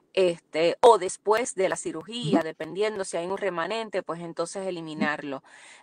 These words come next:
Speaker 1: Em, el, el, los anticuerpos monoclonales se utilizan de una forma similar. O sea, ¿se puede
Speaker 2: Usualmente,
Speaker 1: combinar con
Speaker 2: con
Speaker 1: cirugía, ya
Speaker 2: quimioterapia,
Speaker 1: sea
Speaker 2: sí.
Speaker 1: antes o después?
Speaker 2: Bueno,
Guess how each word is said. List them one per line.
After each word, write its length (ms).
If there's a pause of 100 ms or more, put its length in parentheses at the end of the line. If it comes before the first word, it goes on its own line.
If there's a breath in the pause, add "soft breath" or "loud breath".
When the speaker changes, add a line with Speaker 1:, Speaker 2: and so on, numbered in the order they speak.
(140)
Speaker 1:
Em, 440 (1080)
el, 300
el, 140
los 140
anticuerpos 560
monoclonales 880
se 120
utilizan 560
de 60
una 240
forma 560
similar. 760 (720)
O 40
sea, 120
¿se 80
puede 20
Speaker 2:
Usualmente, 380
Speaker 1:
combinar 520 (720)
con 200
Speaker 2:
con 0
Speaker 1:
cirugía, 180
ya 160
Speaker 2:
quimioterapia, 540
Speaker 1:
sea 100
Speaker 2:
sí. 80
Speaker 1:
antes 240
o 120
después? 640 (440)
Speaker 2:
Bueno, 160